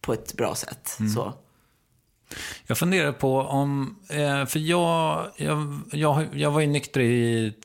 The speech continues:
Speaker 2: tretton år ungefär.
Speaker 1: Mm.
Speaker 2: Och sen så bestämde jag mig för att liksom försöka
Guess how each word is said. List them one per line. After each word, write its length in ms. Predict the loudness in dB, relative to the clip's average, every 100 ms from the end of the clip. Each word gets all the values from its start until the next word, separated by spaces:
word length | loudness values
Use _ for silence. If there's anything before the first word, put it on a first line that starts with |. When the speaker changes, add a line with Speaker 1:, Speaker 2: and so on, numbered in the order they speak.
| -8
Speaker 2:
tretton 460 | -2 -2 0 0 2
år 440 | 2 0 -2 -6 0
ungefär. 340 | 0 0 -2
Speaker 1:
Mm. 140 | 0 2
Speaker 2:
Och 80 |
sen 200 | 2 2
så 100 | 0
bestämde 420 | 0 0 0 0 0
jag 60 |
mig 100 | -2
för 220 | -2 -2
att 60 | -2
liksom 280 | -4 -4 -4 -8 -8
försöka 600 | -2 -2 0 -2 -2